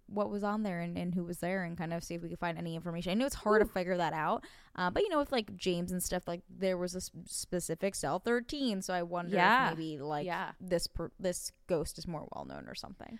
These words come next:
Speaker 2: Well, I mean, that's the thing is the tour guides we had were absolutely great. So I feel
Speaker 1: Yes.
Speaker 2: like, you know, if you said something like, "Hey, so can you find out that," that I feel like they would be down to, like,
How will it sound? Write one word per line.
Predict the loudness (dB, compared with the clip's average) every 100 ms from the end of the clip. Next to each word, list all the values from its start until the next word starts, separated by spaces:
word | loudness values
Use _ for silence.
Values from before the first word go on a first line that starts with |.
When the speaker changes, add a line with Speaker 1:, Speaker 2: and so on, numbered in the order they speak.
| -4
Speaker 2:
Well, | -2
I | 0
mean, | 0
that's | 0 -2
the | -4
thing | -4
is | -4
the | -4
tour | -4 -4
guides | 0 -2 -2
we | -8 -6
had | -2 -2 -2
were | 0
absolutely | 2 0 -2 -4
great. | 0 0 0 -2
So | -2
I | 0
feel | 0 0
Speaker 1:
Yes. | 2
Speaker 2:
like, | 0 0 -4
you |
know, | -2 -2
if | -2
you | -4 -4
said | 0 -2 0
something | -4 -2 -2 -2
like, | -2 -4
"Hey, | -6 -4 -4
so | -4 -4 -4 -6 -20 -20
can | -2 -2
you | 0
find | 0 0 0
out | 0
that," | -2 2
that | 2 6 8
I | 6
feel | 4 0
like | 2
they | 4 2
would | 4
be | 2
down | 6 10 12 10 4 0
to, | 6
like, | 6 6